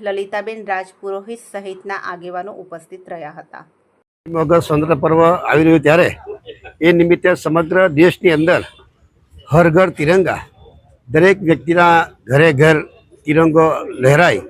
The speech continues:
Speaker 2: એ પ્રકારનું જ્યારે આ-, આપણા આદરણીય પ્રધાનમંત્રી શ્રી નરેન્દ્ર મોદી સાહેબે જે પ્રકારે સમગ્ર દેશની અંદર આ તિરંગા યાત્રા નીકળી રહી છે એ અનુસંધાનમાં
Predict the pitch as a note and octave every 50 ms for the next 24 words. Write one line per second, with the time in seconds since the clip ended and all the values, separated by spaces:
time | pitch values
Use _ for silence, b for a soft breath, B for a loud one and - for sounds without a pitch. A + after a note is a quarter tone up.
0 | - - - - - - - - - D#3 F3+ E3+ - D#3+ - D#3+ D#3+ D#3+ D#3+ D#3+
1 | D#3+ D3+ C#3+ D3+ D3+ D#3+ D#3+ D#3 D3 C3+ - - - - _ _ _ _ _ _
2 | D3+ C#3+ D3 - - C#3 C3 D#3 D3+ C#3+ C#3+ D#3 D#3 D#3 D#3 D#3+ D#3 D#3 D3+ -
3 | C3+ A#2+ C3+ D3 D3+ D#3 D#3 C#3 D3+ D#3+ C3+ C#3+ C#3+ C#3+ C#3 D3 D3+ D3 C#3+ D3
4 | D3 C3 B2+ D3+ D#3+ E3+ D#3 C3 G#2+ F#2 - - - _ _ - - _ _ _
5 | _ C3 D#3 E3+ F3 D#3 C3+ D#3+ D#3+ D#3+ E3 D#3+ C#3 - C#3+ C#3+ D#3 D#3 D3+ D3
6 | D3+ E3+ D#3 - - D#3+ D#3 D3+ D3+ D#3+ D#3+ D3 E3 - - _ _ D3 D3+ B2
7 | - C#3+ C#3 D3+ D3+ D#3+ D#3 D3+ C#3+ D#3+ D#3+ E3 C#3+ E3 E3 D#3+ D#3+ C3+ E3+ E3
8 | E3 D#3+ D#3+ D3 C#3 D3+ C#3 D#3 E3 F3 E3 B2+ G2+